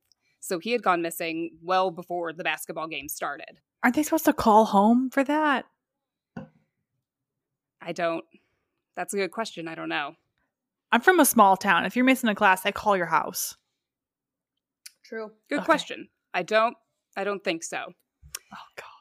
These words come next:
Speaker 1: Administration helped Jackie make and print out colored missing person flyers of Kendrick. She left the school with flyers in hand, but she received a call from the school a few hours later, informing her that a body had been found in the gym. By the time of the discovery, Kendrick's body had been in the mat,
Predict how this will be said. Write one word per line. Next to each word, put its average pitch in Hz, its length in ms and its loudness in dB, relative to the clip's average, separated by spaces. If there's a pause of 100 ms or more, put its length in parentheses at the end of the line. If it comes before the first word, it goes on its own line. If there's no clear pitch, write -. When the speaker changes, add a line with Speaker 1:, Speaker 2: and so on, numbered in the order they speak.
(880)
Speaker 1:
Administration 214 760 -2
helped 190 340 -6
Jackie 170 400 -4
make 190 320 -2
and 196 120 -8
print 175 200 -6
out 160 160 -4
colored 170 280 -6
missing 160 340 -10
person - 380 -6
flyers 156 420 -8
of 170 100 -20
Kendrick. - 500 -14 (320)
She - 160 -10
left 202 220 -2
the 302 80 -6
school 220 180 -4
with 202 140 -6
flyers 175 380 -4
in 233 100 -10
hand, 151 480 -10
but 180 100 -12
she 190 120 -6
received 208 380 -10
a - 40 -4
call 175 240 -6
from 180 160 -10
the 175 80 -12
school 170 280 -10
a 160 60 -10
few 170 180 -8
hours 170 300 -6
later, - 440 -12
informing 190 440 -6
her 180 160 -6
that 175 140 -8
a 175 60 -8
body 165 340 -2
had 185 140 -10
been 190 140 -10
found 143 520 -8
in 165 120 -12
the 170 60 -14
gym. 156 380 -12 (600)
By 202 100 -4
the 190 100 -4
time 202 240 -4
of 240 80 -10
the 277 60 -6
discovery, 170 720 -6
Kendrick's 190 400 -8
body 180 300 -6
had 156 220 -16
been 185 160 -4
in 220 100 -8
the 226 60 -6
mat, 147 300 -6